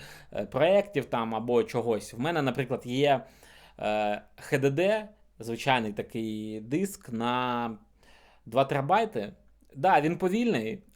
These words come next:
але мені в зв'язку з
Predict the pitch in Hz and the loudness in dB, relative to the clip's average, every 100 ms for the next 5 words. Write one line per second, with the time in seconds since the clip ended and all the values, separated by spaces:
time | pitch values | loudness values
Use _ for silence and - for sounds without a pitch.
0 | - 117 147 165 170 156 139 135 165 170 | 2 4 6 6 6 4 4 2 0 -2
1 | 151 - 113 113 117 113 151 160 156 - | -4 -6 -8 0 0 2 6 6 4 -2
2 | 117 113 113 113 120 113 | 0 0 -2 0 2 2